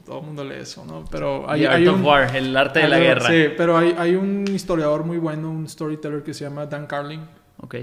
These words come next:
Speaker 1: que habla de diferentes, es un storyteller de historia muy, muy padre,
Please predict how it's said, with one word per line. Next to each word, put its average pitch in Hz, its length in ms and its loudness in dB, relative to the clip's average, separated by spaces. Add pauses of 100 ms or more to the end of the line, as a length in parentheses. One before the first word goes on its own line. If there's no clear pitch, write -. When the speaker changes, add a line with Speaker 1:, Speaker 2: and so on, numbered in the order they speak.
(140)
Speaker 1:
que 143 180 -12
habla 139 300 -6
de 143 260 -6
diferentes, 139 920 -14 (120)
es 151 160 -14
un 165 100 -8
storyteller 156 600 -6
de 151 80 -8
historia 143 380 -10
muy, 151 280 -8 (100)
muy 156 200 -10
padre, 147 380 -6